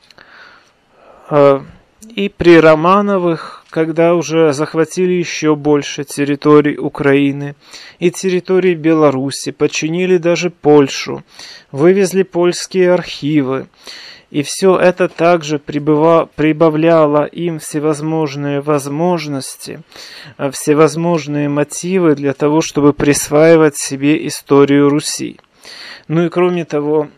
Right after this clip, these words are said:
э, уже с Петра, с Екатерины началась вот эта тенденция. Просто взять её как-то отвергнуть, ну и смысла нет. Ради чего?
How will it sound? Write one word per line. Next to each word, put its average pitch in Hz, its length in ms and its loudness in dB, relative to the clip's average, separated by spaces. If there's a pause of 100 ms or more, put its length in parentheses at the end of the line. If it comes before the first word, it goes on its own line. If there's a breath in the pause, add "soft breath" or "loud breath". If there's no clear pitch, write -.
(120)
э, 143 160 -6
уже 147 400 2
с - 100 -6
Петра, 160 440 -2
с - 140 -6
Екатерины 147 720 -2
началась 156 640 -2
вот 139 160 -4
эта 143 200 0
тенденция. 143 920 -2 (560 loud breath)
Просто 165 460 0
взять 165 560 2
её 151 300 0
как-то 151 440 0
отвергнуть, 160 800 0 (440 soft breath)
ну 165 200 0
и 156 180 -2
смысла 170 680 0
нет. 135 380 -4
Ради 165 380 4
чего? 165 600 -2